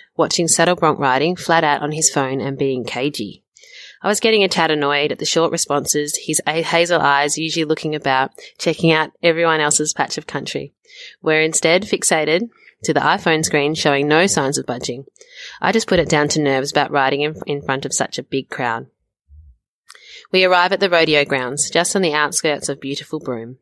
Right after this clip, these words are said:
Normally, I help out with whatever needs doing before and during the various rodeo events in the Kimberley. "I'll just hang around for a bit and maybe give Zoe a call and see if she needs a hand," Matt snapped. "No, no, Zoe doesn't need a hand. She's got it covered.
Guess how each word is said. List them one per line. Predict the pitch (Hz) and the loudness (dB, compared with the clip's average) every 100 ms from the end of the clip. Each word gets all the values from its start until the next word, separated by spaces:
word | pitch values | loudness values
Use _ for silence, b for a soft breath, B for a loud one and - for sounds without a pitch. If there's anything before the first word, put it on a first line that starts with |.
| _ b b b b - | _ b b b b 0
Normally, | 220 233 196 165 | 2 4 4 4
I | 165 | 2
help | 175 165 170 | 2 2 2
out | 147 | 0
with | 156 | 0
whatever | 151 147 180 185 | 0 0 2 2
needs | 175 160 160 | 2 0 0
doing | 156 143 | 0 0
before | 143 147 156 156 170 | -2 -4 0 2 2
and | 160 160 | 0 -2
during | 175 175 | 0 0
the | 165 | 0
various | 156 151 147 165 | 0 2 2 0
rodeo | 147 139 139 | -2 -2 -2
events | 139 135 131 147 | -2 -4 -4 -6
in | |
the | 131 | -8
Kimberley. | - 156 139 120 123 _ _ B B B | -8 -6 -6 -8 -10 _ _ B B B
"I'll | - 277 | -2 0
just | 294 | 0
hang | - 262 | 0 2
around | 233 208 247 | 4 4 2
for | 254 | 2
a | |
bit | 202 170 | 0 0
and | - 180 | -2 0
maybe | 190 208 | 0 0
give | 208 190 | -4 -4
Zoe | 170 175 208 | 0 2 0
a | |
call | 208 226 226 | -2 -2 0
and | 214 | -2
see | 196 | -2
if | 190 | -2
she | 196 | -2
needs | 190 185 | -4 -4
a | 185 | -6
hand," | 180 180 269 - - _ | -6 -6 -6 -8 -18 _
Matt | 151 139 - | -12 -10 -10
snapped. | 160 127 - | -10 -12 -2
"No, | 226 262 - _ _ | 2 2 0 _ _
no, | 196 208 - _ _ b | -2 0 -2 _ _ b
Zoe | - 214 | 2 4
doesn't | 190 180 165 | 4 0 -2
need | 165 | -2
a | |
hand. | 165 165 160 160 | -2 -2 -2 -4
She's | - 247 | -4 -4
got | - 220 | 0 0
it | - | 0
covered. | 190 170 175 | 0 0 -2